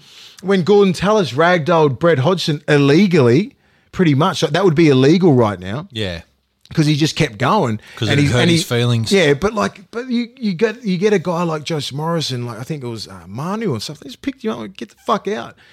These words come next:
Speaker 1: It's embarrassing, man.
Speaker 2: Well, that's probably why Meaney's on the wing now, or out of the team.
Speaker 1: Yeah, fuck.
Speaker 2: I forget which. So, well, the Roosters, you mentioned the Roosters. They're up against the Eels.
Speaker 1: Mm. Well,
Speaker 2: That's the
Speaker 1: back
Speaker 2: game in the round,
Speaker 1: Yeah, well,
Speaker 2: obviously. First
Speaker 1: I
Speaker 2: versus whatever East are, but they should be first. Uh,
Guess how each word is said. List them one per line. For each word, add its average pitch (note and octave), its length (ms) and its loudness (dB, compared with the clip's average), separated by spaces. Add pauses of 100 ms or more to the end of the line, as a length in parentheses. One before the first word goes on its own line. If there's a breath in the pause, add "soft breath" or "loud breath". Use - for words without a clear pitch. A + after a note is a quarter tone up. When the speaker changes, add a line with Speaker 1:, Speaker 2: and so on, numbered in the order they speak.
(220 soft breath)
Speaker 1:
It's - 140 -10
embarrassing, E3 720 0
man. G#2+ 320 -6 (160)
Speaker 2:
Well, G#2 80 -8
that's A2 140 -4
probably F#2+ 260 -4
why F2 160 -4
Meaney's F2+ 320 -4
on E2 80 -8
the D#2 80 -10
wing F#2 240 -6
now, F#2 320 -8
or F#2 180 -6
out F2+ 140 -4
of D#2+ 60 -10
the D#2 60 -12
team. F#2 360 -8
Speaker 1:
Yeah, A2+ 80 -16
fuck. - 340 -20
Speaker 2:
I G2+ 80 -12
forget F#2 320 -8
which. F2+ 280 -10
So, C3 240 2
well, C#3 100 2
the C#3 140 4
Roosters, C#3 640 2
you A#2 160 -2
mentioned A#2+ 400 0
the F2+ 80 -4
Roosters. F#2 340 -6
They're A2+ 140 0
up A2+ 160 -2
against G2+ 380 -4
the F#2+ 260 -10
Eels. D#3+ 600 -6
Speaker 1:
Mm. A#2 400 -10 (180)
Well, - 200 -14
Speaker 2:
That's C#3 300 -2
the A#2+ 80 -2
Speaker 1:
back F2+ 60 -6
Speaker 2:
game G#2 200 2
in G2+ 60 2
the G2 80 0
round, C#3 320 2
Speaker 1:
Yeah, G3 80 2
well, G3 100 2
Speaker 2:
obviously. C#3+ 360 0
First A#2 440 -2
Speaker 1:
I G#2+ 60 -2
Speaker 2:
versus G2 300 -4
whatever F#2+ 340 -4
East G2 240 -4
are, F#2+ 140 -4
but F#2 100 -8
they F#2 80 -10
should F#2 220 -10
be F2+ 100 -8
first. G#2+ 500 -10 (380)
Uh, A#2 680 0